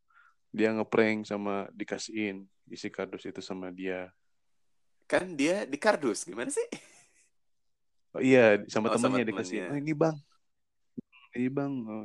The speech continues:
Speaker 1: dari kita bantuan." Wah, tapi pas dibuka juga sama jenisnya kayak
Speaker 2: <laughs> Oh,
Speaker 1: gitu.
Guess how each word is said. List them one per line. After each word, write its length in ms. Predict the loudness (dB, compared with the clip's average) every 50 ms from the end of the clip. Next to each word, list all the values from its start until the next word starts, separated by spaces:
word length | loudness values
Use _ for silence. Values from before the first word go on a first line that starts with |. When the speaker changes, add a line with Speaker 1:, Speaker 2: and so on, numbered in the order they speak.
| -12 -10
Speaker 1:
dari 280 | -8 -6 -6 -6 -6
kita 360 | -10 -14 -10 -8 -6 -4 -4 -4
bantuan." 640 | -4 -6 -6 -4 -4 -4 -2 -2 -2 -2 -4 -4
Wah, 240 | -6 -8 -10 -12 -14 -16 -18
tapi 160 | -18 -18 -16
pas 160 | -14 -14 -12
dibuka 320 | -10 -10 -10 -10 -8 -6 -6
juga 320 | -4 -2 -2 -2 -2 -2 -4 _ _ _ _ _ _ _
sama 320 | -14 -10 -10 -8 -6 -4
jenisnya 560 | -2 -2 0 0 0 0 0 0 0 0 -2 -2
kayak 160 | -4 -4 -4
Speaker 2:
<laughs> 0 |
Oh, 160 | -4 -4 -6
Speaker 1:
gitu. 80 | -6 -4